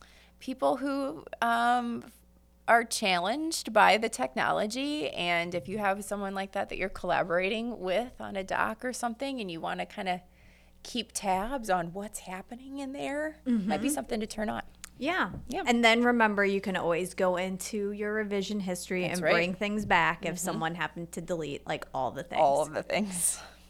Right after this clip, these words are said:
Speaker 2: You know, it's probably also a good thing when you collaborate with someone on a podcast and you have a shared document, and, like, maybe your co-host doesn't like your ideas and she
Speaker 1: Yeah.
Speaker 2: just likes to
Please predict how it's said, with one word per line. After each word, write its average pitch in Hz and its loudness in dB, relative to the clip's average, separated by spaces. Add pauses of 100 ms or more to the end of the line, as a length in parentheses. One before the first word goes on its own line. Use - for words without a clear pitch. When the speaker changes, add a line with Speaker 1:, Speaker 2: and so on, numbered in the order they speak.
(280)
Speaker 2:
You 285 2
know, 285 8
it's - 2
probably 277 0
also 226 0
a 240 0
good 180 -2
thing 165 -4
when 175 -4
you 165 -2
collaborate 185 2
with 170 0
someone 170 -2
on 156 -2
a 180 -8
podcast 185 -4
and 170 -6
you 165 -6
have 160 -6 (640)
a 139 -4 (340)
shared 185 0
document, 214 -2
and, 175 -6
like, 180 -2 (180)
maybe 220 -4 (180)
your 196 -2
co-host 190 -6 (400)
doesn't 233 -2
like 220 -2
your 208 0
ideas 160 -4
and 165 -8
she 262 -4
Speaker 1:
Yeah. 330 6
Speaker 2:
just 196 0
likes 165 0
to 165 -2